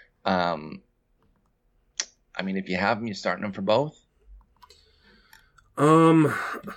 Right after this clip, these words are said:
Speaker 2: you're definitely starting him for the one on the road. Um, the question is, are you starting him? I mean,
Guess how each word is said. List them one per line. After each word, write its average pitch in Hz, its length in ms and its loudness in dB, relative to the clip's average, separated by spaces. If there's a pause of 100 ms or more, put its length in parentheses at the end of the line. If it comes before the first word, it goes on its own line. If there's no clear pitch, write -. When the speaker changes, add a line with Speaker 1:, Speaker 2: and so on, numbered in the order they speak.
Speaker 2:
you're 123 140 -4
definitely 143 840 6
starting 113 640 2
him 107 420 2
for 107 400 2
the 101 140 4
one 101 400 2
on 95 380 -2
the 82 140 -4
road. 82 1200 2 (1700)
Um, 90 800 0 (580)
the 90 80 -6
question 87 520 -2
is, 82 340 -2
are 87 280 -2
you 85 360 -6
starting 82 540 -4
him? 80 380 -6 (240)
I 58 80 -12
mean, 104 420 0